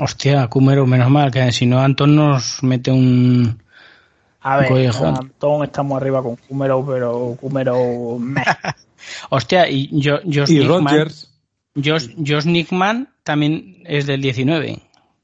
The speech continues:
Speaker 1: Que aunque no sea el titular, también cada vez que ha salido lo ha, lo está haciendo, lo ha hecho bien, eh,
Speaker 3: Es
Speaker 1: este, este último año.
Speaker 3: Es súper útil un swing tackle. Un tío que te puede cubrir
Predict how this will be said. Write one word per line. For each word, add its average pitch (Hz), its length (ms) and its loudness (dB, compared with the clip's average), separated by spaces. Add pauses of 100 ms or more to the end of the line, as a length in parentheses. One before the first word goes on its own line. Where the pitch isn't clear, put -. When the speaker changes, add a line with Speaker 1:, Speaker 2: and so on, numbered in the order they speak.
(1080)
Speaker 1:
Que 131 520 0
aunque 131 320 -2
no 131 120 0
sea 147 180 0
el 147 80 -2
titular, 156 480 -2
también 143 420 -2
cada 135 200 -4
vez 139 120 -4
que 151 120 -4
ha 143 60 -2
salido 143 380 -2
lo 175 140 -2
ha, 127 720 -4
lo 131 140 -6
está 120 200 -6
haciendo, 120 400 -2 (120)
lo 131 180 -4
ha 120 80 -6
hecho 117 180 -8
bien, 127 300 -4
eh, 127 260 0
Speaker 3:
Es 120 200 -4
Speaker 1:
este, 139 500 0
este 139 260 0
último 127 320 2
año. 160 340 -2 (140)
Speaker 3:
Es 143 160 -4
súper 139 400 -2
útil 120 320 -4
un 117 140 -2
swing 107 320 -4
tackle. 90 480 -6 (280)
Un 117 200 -4
tío 123 240 2
que 120 80 0
te 117 100 2
puede 117 300 0
cubrir 110 580 -2